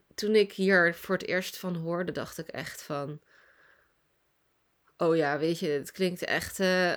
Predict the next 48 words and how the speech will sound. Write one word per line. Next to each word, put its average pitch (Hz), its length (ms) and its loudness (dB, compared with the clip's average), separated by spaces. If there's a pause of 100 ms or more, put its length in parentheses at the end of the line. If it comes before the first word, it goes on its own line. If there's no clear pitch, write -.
(240)
alsof 190 280 -4
je 214 100 6
er 190 100 6
dan 190 260 4
dag 190 260 0
en 202 60 -2
nacht 190 220 0
mee 185 160 2
bezig 185 420 2
moet 190 200 2
zijn." 190 400 8 (420)
Ja, 180 520 8
ja. 180 280 4 (460)
<laughs> - 400 -2
Sorry, 226 400 6
maar 190 300 10
dit 214 240 8
is 226 140 4
iets 220 220 0
waar 208 140 4
je 202 80 8
dag 196 240 4
en 202 80 4
nacht 190 240 2
mee 190 120 2
bezig 175 420 0
moet 185 160 -2
zijn, 170 240 0
omdat 175 260 0
het 190 120 -6
gewoon 185 260 2
in 180 80 2
je 180 80 2
systeem 190 540 2
zit, 180 240 0
omdat 180 360 0
je 165 180 0 (440)
wil 233 300 8
groeien 196 680 4
en 190 160 2
omdat 190 280 4
dat 185 160 0
het 175 100 -12
enige 185 420 0
is - 180 -4
wat 170 200 -4
je 151 100 -10
wilt. 151 540 4